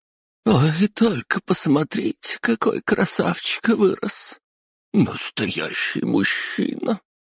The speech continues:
Алан Делон, девчата!»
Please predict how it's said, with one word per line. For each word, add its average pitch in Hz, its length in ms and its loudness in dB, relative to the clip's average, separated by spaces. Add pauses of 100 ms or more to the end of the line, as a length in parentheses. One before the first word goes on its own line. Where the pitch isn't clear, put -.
(400)
Алан 117 640 4
Делон, 202 560 4
девчата!» - 800 -4